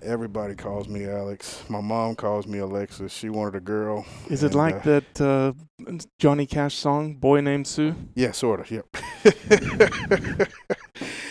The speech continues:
Speaker 1: She wanted a girl, and she was not gonna change the name when a boy arrived. So it was, you know, nineteen seventy-nine, and, uh, she's like, "Well, we're gonna go with that." So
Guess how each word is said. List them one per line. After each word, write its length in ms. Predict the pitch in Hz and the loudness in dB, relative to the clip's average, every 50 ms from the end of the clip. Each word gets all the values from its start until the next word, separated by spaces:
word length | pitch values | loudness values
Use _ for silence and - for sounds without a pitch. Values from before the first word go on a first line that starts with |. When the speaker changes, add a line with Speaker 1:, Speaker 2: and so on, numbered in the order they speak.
| - - - | -14 -14 -12
Speaker 1:
She 160 | - - 131 139 | -4 0 2 6
wanted 280 | 143 147 151 147 143 | 8 8 8 8 6
a 20 | 139 | 4
girl, 380 | 123 139 143 143 143 143 135 | 4 6 6 6 8 6 6
and 80 | 135 131 | 4 2
she 120 | 135 135 | 0 -2
was 160 | 120 117 117 | -2 -2 0
not 220 | 110 127 123 123 120 | 2 2 2 2 0
gonna 160 | 123 120 117 | -2 -4 -4
change 300 | 113 - 127 117 113 110 | -2 0 0 0 0 -4
the 100 | 107 107 | -6 -6
name 220 | 104 107 107 107 | -4 -4 -4 -4
when 100 | 101 101 | -4 -6
a 40 | 101 | -10
boy 260 | 95 92 104 101 98 | -8 -6 -6 -6 -6
arrived. 420 | 95 92 92 92 90 87 87 - - | -6 -8 -12 -12 -12 -12 -12 -12 -14
So 400 | - - - 95 95 95 87 - - - - - - | -16 -14 -14 -14 -12 -12 -14 -14 -14 -16 -18 -12 -10
it 100 | - 104 | -10 -8
was, 300 | 104 104 101 98 95 107 | -8 -8 -10 -10 -10 -8
you 120 | 107 104 | -8 -8
know, 200 | 98 101 98 101 104 - - | -8 -8 -10 -12 -12 -10 -8
nineteen 400 | 101 107 113 110 123 120 117 104 | -8 -8 -6 -6 -6 -6 -6 -6
seventy-nine, 1000 | - - 113 113 110 110 107 107 104 101 107 110 110 110 110 110 110 110 104 101 | -4 -2 0 0 0 -2 -6 -8 -6 -4 -4 -4 -2 -4 -4 -4 -4 -6 -6 -8
and, 240 | 101 95 95 - 95 | -10 -10 -12 -12 -12
uh, 180 | 92 92 90 - - - - - _ _ _ - - - - - - _ _ _ _ _ _ | -12 -12 -14 -16 -16 -20 -20 -20 _ _ _ -20 -20 -20 -20 -20 -20 _ _ _ _ _ _
she's 240 | - - 107 107 98 | -12 -8 -8 -6 -4
like, 200 | 101 107 104 95 | -4 -4 -4 -2
"Well, 180 | 104 117 123 120 | -2 -2 -2 -2
we're 100 | 117 117 | -2 -2
gonna 200 | 117 123 117 110 | -2 -2 -4 -2
go 160 | 107 113 110 | -4 -4 -4
with 100 | 107 101 | -4 -6
that." 260 | 98 95 92 90 - - - - - - - - - - - - _ _ _ _ _ | -8 -10 -10 -12 -14 -14 -16 -16 -16 -18 -18 -20 -20 -20 -20 -20 _ _ _ _ _
So 160 | - 92 | -16 -12